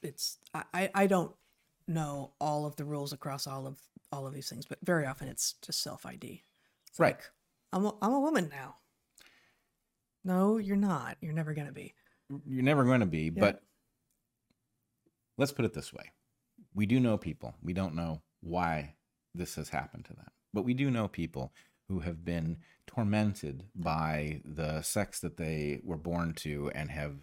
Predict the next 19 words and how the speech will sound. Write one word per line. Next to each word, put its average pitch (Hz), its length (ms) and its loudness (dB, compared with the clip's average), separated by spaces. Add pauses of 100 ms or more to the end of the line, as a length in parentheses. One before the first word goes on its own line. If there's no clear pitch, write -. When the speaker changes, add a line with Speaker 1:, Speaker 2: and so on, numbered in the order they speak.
Speaker 2:
faced - 580 -2
the 73 300 -6 (300)
frightening 87 640 -2
and 78 100 -4
unpleasant 78 500 -4
prospect 76 680 -4
of 71 320 -8 (560)
some 101 120 0
sort 87 240 -2
of 80 80 -6
a 76 40 -10
transition 82 720 -4
in 78 180 -4
order 82 420 -6 (380)
to 78 320 -4 (260)
feel 90 220 -2
better, 69 300 -8 (300)
okay? 104 260 0
Speaker 1:
Mm-hmm. 269 160 -6